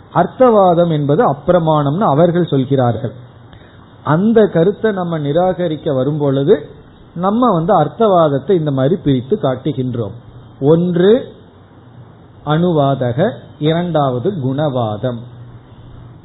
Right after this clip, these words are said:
குணவாதம் என்றால் நாம்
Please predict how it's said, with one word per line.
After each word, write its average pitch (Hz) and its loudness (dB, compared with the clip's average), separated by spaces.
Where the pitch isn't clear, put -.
குணவாதம் 185 2
என்றால் 143 0
நாம் 175 0